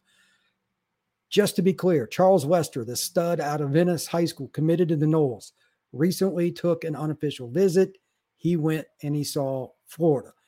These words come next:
He's going to go back for an official, allegedly, and an unofficial as well, allegedly. If that is true,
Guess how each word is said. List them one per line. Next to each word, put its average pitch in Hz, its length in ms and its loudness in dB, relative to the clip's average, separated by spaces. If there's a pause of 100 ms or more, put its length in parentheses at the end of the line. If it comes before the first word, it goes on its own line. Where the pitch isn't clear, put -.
(260)
He's 139 160 -2
going 156 240 0
to 156 80 -4
go 156 120 6
back 151 300 0
for 160 120 0
an 147 80 -2
official, 214 580 0
allegedly, 156 720 0
and 165 160 -2
an 165 80 -6
unofficial 175 580 -2
as 147 180 -6
well, 143 440 0
allegedly. 127 500 -8 (640)
If 240 260 6
that 202 200 -2
is 208 160 0
true, 190 480 2